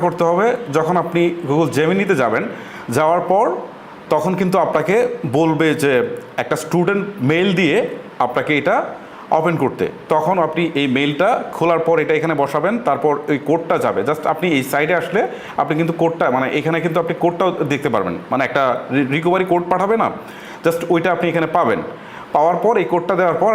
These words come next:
আপনি কিন্তু সরাসরি Gemini থ্রি পয়েন্ট জিরোতে আপনি চলে আসতে পারবেন। ওকে, আচ্ছা, এখন কিন্তু আমাদের মূল কাজটা শেষ। এখন আমরা আসলে ভিডিও তৈরি করব। ভিডিও তৈরি করার জন্য আপনাকে প্রম্পটটা লিখতে হবে, ঠিক আছে? আচ্ছা, প্রম্পটটা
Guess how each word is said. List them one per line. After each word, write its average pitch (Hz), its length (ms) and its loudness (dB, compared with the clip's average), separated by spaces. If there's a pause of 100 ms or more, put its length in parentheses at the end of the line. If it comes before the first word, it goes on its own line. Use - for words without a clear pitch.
আপনি 160 180 -2
কিন্তু 156 220 0
সরাসরি 139 340 0 (580)
Gemini 170 320 2 (380)
থ্রি 156 120 0 (100)
পয়েন্ট 190 220 2 (100)
জিরোতে 147 320 2
আপনি 196 100 -2 (140)
চলে 214 200 4
আসতে - 200 -2
পারবেন। 87 200 -2 (360)
ওকে, 165 160 2 (480)
আচ্ছা, 143 180 0 (640)
এখন 202 240 0
কিন্তু 214 240 0
আমাদের 180 260 2 (200)
মূল 196 140 4 (100)
কাজটা 170 280 0 (120)
শেষ। 208 180 2 (280)
এখন 170 240 0
আমরা 160 180 4 (360)
আসলে 151 180 0 (100)
ভিডিও 185 300 4
তৈরি 135 200 2
করব। 101 140 0 (180)
ভিডিও 160 260 0
তৈরি 208 180 2
করার 202 240 2
জন্য 202 200 0
আপনাকে 165 200 0 (240)
প্রম্পটটা 226 440 2 (100)
লিখতে 139 300 0
হবে, 80 180 0 (280)
ঠিক 214 180 2
আছে? 110 140 0 (800)
আচ্ছা, 120 180 0 (460)
প্রম্পটটা 226 380 2